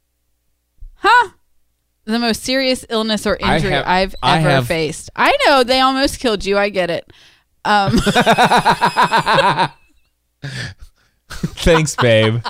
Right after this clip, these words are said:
Speaker 2: <laughs> I know. No big deal. You're
Speaker 1: I
Speaker 2: still
Speaker 1: know.
Speaker 2: here. Leave it
Speaker 1: I
Speaker 2: alone.
Speaker 1: was there for that one.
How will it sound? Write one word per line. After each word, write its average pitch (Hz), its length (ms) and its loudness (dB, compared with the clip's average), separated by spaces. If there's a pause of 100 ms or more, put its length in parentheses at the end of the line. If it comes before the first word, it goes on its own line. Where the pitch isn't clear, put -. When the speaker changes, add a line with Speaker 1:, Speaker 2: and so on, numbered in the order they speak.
(520)
Speaker 2:
<laughs> - 1500 -6
I 135 260 0
know. 101 380 -6 (300)
No 170 180 4
big 160 240 2
deal. 131 320 2
You're 165 120 4
Speaker 1:
I 269 120 4
Speaker 2:
still 269 180 4
Speaker 1:
know. 247 200 4
Speaker 2:
here. 208 100 0
Leave 139 240 0
it - 20 2
Speaker 1:
I 302 300 6
Speaker 2:
alone. 285 180 4
Speaker 1:
was 254 80 2
there 269 220 4
for 254 140 0
that 220 260 2
one. 185 340 -4